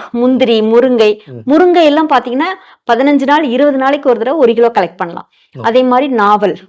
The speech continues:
Speaker 1: இந்த மாதிரி
Speaker 2: ம்.
Speaker 1: தனி மலர் பூக்கள் நிறைய இருக்கும் பாத்தீங்களா?
Speaker 2: ம்.
Speaker 1: அதுல ஃபுல்லா ஒரு இருபது நாளைக்கு ஒரு தடவை நம்ம தேன் கலெக்ட் பண்ணலாம்.
Speaker 2: ம்.
Speaker 1: இதே இது மாமரத்துல வந்து மாசத்துக்கு ஒரு தடவை தான். அந்த, அந்த பூக்கிற சீசனுக்குள்ள ஒரு ஒன்றரை கிலோ தேன் எடுப்போம், அவ்வளவுதான்.
Speaker 2: ம்.
Speaker 1: அந்த மாதிரி அந்த பூவுக்கு ஏத்த மாதிரி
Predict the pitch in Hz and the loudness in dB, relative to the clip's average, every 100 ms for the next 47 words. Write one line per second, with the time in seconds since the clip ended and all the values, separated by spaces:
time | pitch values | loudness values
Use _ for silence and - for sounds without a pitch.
0 | _ 247 254 269 294 285 262 320 320 277 | _ -6 -2 0 -2 -2 -2 0 2 0
1 | 240 - 349 339 254 190 226 277 311 254 | -2 -4 -2 2 2 2 0 2 2 2
2 | 220 208 180 196 202 - - - - 247 | 0 -6 -6 -8 -8 -12 -20 -4 0 2
3 | 285 277 277 285 339 370 330 220 214 233 | 2 0 -2 0 0 0 0 -2 -2 -4
4 | 277 285 254 254 269 247 196 214 262 208 | -2 -2 -2 -2 0 0 -2 -4 -6 -8
5 | 202 202 208 180 175 180 160 - _ - | -6 -6 -4 -6 -6 -10 -12 -14 _ -20
6 | 107 233 254 277 269 233 254 311 311 294 | -14 -4 0 0 0 -2 0 0 -2 -2
7 | 277 214 214 226 392 - - 226 240 254 | -2 -4 -4 -4 -6 -6 -10 -4 -4 -4
8 | 285 175 208 175 - 160 175 226 214 202 | -6 -4 -2 -4 -6 -8 -6 -4 -4 -4
9 | - - - - 330 214 - 349 370 302 | -10 -14 -6 0 0 0 -2 0 2 2
10 | 294 277 269 247 277 320 381 233 226 233 | 2 2 2 0 0 0 2 2 2 2
11 | 247 233 208 233 220 185 170 - _ - | 0 0 0 -2 -2 -6 -10 -16 _ -2
12 | - 185 - - _ _ - - - 247 | 0 0 -4 -12 _ _ -20 -14 -6 -4
13 | 262 262 311 392 226 240 233 233 330 339 | 0 0 0 0 -2 0 0 0 0 0
14 | 320 269 226 220 220 208 214 302 | -2 2 0 2 -2 0 0 -2